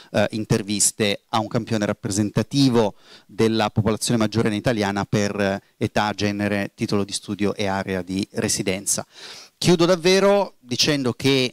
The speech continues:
eh, questa, questa ricerca sull'opinione pubblica che abbiamo condotto come U-Trend per la Fondazione Pensiero Solido, eh, ci dà alcune indicazioni su elementi che possono essere ut-,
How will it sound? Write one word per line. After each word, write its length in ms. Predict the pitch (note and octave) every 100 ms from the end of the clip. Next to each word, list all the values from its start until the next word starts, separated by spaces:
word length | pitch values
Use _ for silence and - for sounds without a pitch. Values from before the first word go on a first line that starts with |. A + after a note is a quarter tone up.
| -
eh, 140 | G#2+
questa, 420 | - A2 - G#2
questa 480 | G#2 G#2+ - G#2 G#2
ricerca 560 | G#2+ A2+ D#3 C#3+ - G#2
sull'opinione 480 | - A2+ - A2 A2+
pubblica 420 | C3+ A#2 A2 G#2+
che 80 | G#2+
abbiamo 240 | G#2 G#2+
condotto 440 | - A2+ B2+ -
come 200 | A2+ A2+
U-Trend 400 | A#2+ C3 B2+ A#2 -
per 200 | C3 A#2
la 80 |
Fondazione 560 | G#2+ A#2 A2+ - C3+ A#2 - - - -
Pensiero 400 | C#3 C3 E3 F#3+
Solido, 580 | - D3 C#3 C3+ D3+ D#3 - _ _
eh, 100 | B2+
ci 220 | A#2 - F3+
dà 300 | C3+ B2+ - _
alcune 340 | A#2+ A2+ C3+ B2+
indicazioni 920 | B2 - C#3+ - C3 A2+ A#2 A#2 A#2+
su 440 | - - A#2+ A#2+ A#2+ _ _ _ _
elementi 540 | A#2 A2+ B2 B2 B2
che 100 | -
possono 420 | - A2+ - A2+
essere 320 | A2+ - A#2+
ut-, 200 | A#2 B2